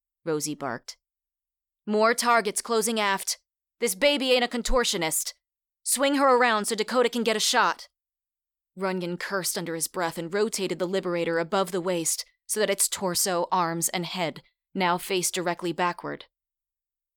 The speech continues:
The spheres behind them had touched down and broken open to release the spider-like scuttlers within.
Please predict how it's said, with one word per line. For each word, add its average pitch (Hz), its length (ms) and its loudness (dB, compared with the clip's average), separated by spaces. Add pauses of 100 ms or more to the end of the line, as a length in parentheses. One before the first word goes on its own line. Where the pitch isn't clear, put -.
(260)
The 214 80 -2
spheres 247 440 2
behind 208 400 -2
them 160 100 -4
had 165 160 -6
touched - 300 0
down 185 280 2
and 170 140 -4
broken 196 320 0
open 175 260 -2
to 185 120 -6
release 196 340 -2
the 208 80 -4
spider-like 196 580 0
scuttlers - 520 0
within. 165 460 -6